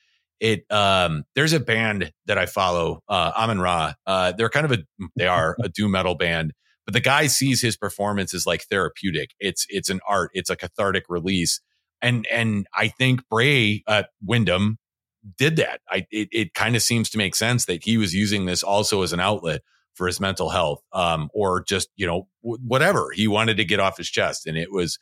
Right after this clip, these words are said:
he just watching some of these, you know, various interviews he gave, it just, the underlying message always seemed to be is, "I'm just trying to be Ba-, Bray Wyatt. I wanna, I wanna be able to connect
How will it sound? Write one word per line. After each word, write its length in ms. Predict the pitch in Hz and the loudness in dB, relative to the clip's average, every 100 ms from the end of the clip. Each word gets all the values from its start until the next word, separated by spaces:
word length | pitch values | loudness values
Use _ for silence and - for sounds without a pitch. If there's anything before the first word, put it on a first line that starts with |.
| _ _ _ _ | _ _ _ _
he 360 | 113 113 113 104 | 0 4 4 2
just 260 | 117 117 | 0 -2
watching 440 | 95 117 131 127 113 | 0 2 2 0 0
some 200 | 123 113 | 0 0
of 60 | |
these, 340 | 98 95 82 - | 0 0 -2 -6
you 100 | 95 | -4
know, 300 | 85 80 71 _ _ _ _ _ _ _ - 107 85 98 | -2 -2 -6 _ _ _ _ _ _ _ -14 -14 -12 -10
various 520 | 90 107 117 107 - | -2 0 2 2 0
interviews 480 | 113 117 92 90 80 | -2 -2 -2 -4 -2
he 160 | 87 | -2
gave, 280 | 87 87 73 | 0 -2 -2
it 160 | 98 85 | -6 -4
just, 240 | 104 - | -4 -4
the 140 | 107 | -4
underlying 520 | 104 107 107 98 95 90 | -2 0 2 0 0 0
message 360 | 98 95 78 | -2 -2 -6
always 320 | 92 95 90 | -4 -2 -2
seemed 240 | - 95 90 | -2 -2 -4
to 80 | 78 | -4
be 420 | 87 85 80 71 _ _ _ | -2 -2 -2 -6 _ _ _
is, 260 | 92 87 - - | -4 -4 -4 -4
"I'm 200 | 107 110 | -2 0
just 180 | 107 - | -2 -2
trying 160 | 104 | -2
to 80 | 92 | -2
be 100 | 90 | -2
Ba-, 280 | 85 82 82 _ | -2 -4 -4 _
Bray 200 | 98 95 | -2 -2
Wyatt. 400 | 85 80 62 57 _ | 0 0 -2 -8 _
I 220 | 95 101 98 | 0 2 2
wanna, 380 | 98 98 90 - | 2 0 -2 -2
I 120 | 98 104 | 0 0
wanna 200 | 101 87 | 0 0
be 100 | 92 | -2
able 140 | 78 | -4
to 80 | 73 | -10
connect 520 | - 82 113 139 | -6 -2 -2 -4